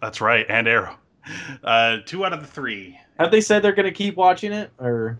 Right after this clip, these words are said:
Speaker 1: I believe so, yes.
Speaker 2: Okay.
Speaker 1: Uh, in fact, they were kind of rooting for the show to get picked up again. So, uh, and it has. It's in the,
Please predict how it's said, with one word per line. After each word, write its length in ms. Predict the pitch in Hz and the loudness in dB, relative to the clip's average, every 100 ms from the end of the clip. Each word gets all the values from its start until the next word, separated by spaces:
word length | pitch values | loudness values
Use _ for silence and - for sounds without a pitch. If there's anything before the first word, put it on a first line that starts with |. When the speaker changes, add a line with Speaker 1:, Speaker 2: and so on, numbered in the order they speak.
| - | -8
Speaker 1:
I 60 | |
believe 240 | 151 202 233 | -6 -4 -4
so, 180 | 240 196 | -4 -2
yes. 460 | 139 113 - - _ _ _ - | -4 -6 -12 -16 _ _ _ -2
Speaker 2:
Okay. 80 | |
Speaker 1:
Uh, 260 | 127 127 127 | 2 4 4
in 120 | 123 | 2
fact, 200 | 156 151 | 0 0
they 80 | 160 | -2
were 120 | 175 | -4
kind 160 | 175 151 | -4 -6
of 100 | 123 | -6
rooting 260 | 139 139 | -8 -8
for 120 | 135 131 | -10 -12
the 60 | |
show 200 | - 135 | -8 -4
to 80 | 135 | -4
get 200 | 120 113 | -4 -8
picked 220 | - 117 139 | -10 -8 -6
up 100 | 135 | -6
again. 380 | 98 92 87 - _ _ _ _ _ | -8 -10 -12 -16 _ _ _ _ _
So, 600 | - 113 107 107 104 101 | -8 -4 -2 -2 -4 -6
uh, 260 | 101 104 107 | -4 -2 -2
and 120 | 113 110 | -4 -8
it 80 | |
has. 520 | 117 147 98 85 - - | -4 -4 -4 -10 -16 -16
It's 100 | - | -12
in 160 | 113 | -8
the, 340 | 110 107 104 | -4 -2 -2